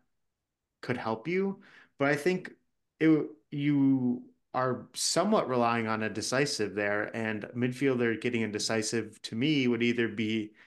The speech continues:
scoring, assisting, or probably clearance off the line, maybe. Um, but if they're on the other team, odds are that could be affecting your attacking players. Or, so I don't know. In my head, it, it just felt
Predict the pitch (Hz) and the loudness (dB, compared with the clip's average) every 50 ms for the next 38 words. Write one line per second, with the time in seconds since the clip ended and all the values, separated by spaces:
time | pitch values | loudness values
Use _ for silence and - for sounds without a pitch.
0 | _ _ - - - 123 117 117 117 117 117 113 - 104 - - 117 110 107 - | _ _ -10 -4 0 0 2 2 2 2 0 0 -2 -4 -2 0 0 -2 -2 -2
1 | - 107 104 104 101 95 - - 107 107 107 104 104 104 101 104 - _ _ _ | -4 -4 -4 -4 -6 -6 -6 -4 -2 0 0 0 0 -2 -2 -6 -10 _ _ _
2 | _ _ _ _ _ - - 113 104 107 107 107 107 104 104 104 104 98 101 _ | _ _ _ _ _ -8 -6 -4 -2 0 0 0 0 -2 -4 -6 -6 -8 -12 _
3 | _ _ _ - - _ _ _ - - 120 113 110 104 - 113 107 - - 104 | _ _ _ -20 -20 _ _ _ -6 -4 -2 -2 0 0 -2 -2 -2 -4 -4 -4
4 | 101 98 104 107 101 95 87 90 98 98 107 110 113 120 143 156 160 160 160 - | -4 -2 -2 -2 -4 -6 -8 -8 -8 -6 -4 -4 -4 -2 -2 -4 -4 -6 -8 -14
5 | _ _ - - - - - - - _ - 117 110 107 101 95 95 - - - | _ _ -20 -20 -20 -20 -20 -20 -16 _ -6 -4 -2 -2 -2 -4 -6 -10 -12 -14
6 | _ _ _ _ _ _ _ _ _ _ _ _ _ _ _ _ _ _ _ _ | _ _ _ _ _ _ _ _ _ _ _ _ _ _ _ _ _ _ _ _
7 | _ _ _ _ _ _ _ _ _ _ _ _ _ _ - 143 143 147 139 139 | _ _ _ _ _ _ _ _ _ _ _ _ _ _ 0 2 2 2 2 2
8 | 147 135 131 127 127 123 117 110 107 - - - - 180 175 175 175 170 170 165 | 2 2 2 2 2 2 2 0 -2 -4 -8 -8 -6 -4 -2 -2 -2 -2 -4 -6
9 | - - 113 123 135 131 123 135 131 135 131 113 101 - - - 120 113 113 117 | -6 -4 -4 -2 -2 -2 -2 -2 0 0 0 -2 -4 -6 -6 -6 -4 -2 -2 -2
10 | 110 - - 113 110 - - - 123 120 107 104 101 98 101 - - 110 117 117 | -2 -2 -4 -6 -6 -6 -4 -2 -2 -2 -2 -2 -4 -6 -6 -4 -4 -4 -4 -4
11 | - 123 120 120 - - 120 117 120 120 117 120 120 117 107 110 107 104 104 104 | -4 -6 -6 -6 -6 -6 -4 -2 -2 0 -2 -2 -4 -4 -6 -6 -8 -8 -8 -12
12 | - - - - _ - - 180 185 185 165 - - 147 175 190 175 151 135 131 | -16 -20 -20 -20 _ -2 2 4 4 4 4 2 2 0 2 2 2 4 4 4
13 | 135 135 139 131 143 151 170 175 160 160 - - - _ - 147 123 - 147 131 | 4 4 2 2 2 2 0 0 0 -2 -2 -4 -8 _ -4 -4 -2 -2 -4 -4
14 | - - 127 123 127 - - | -2 0 0 0 0 0 -4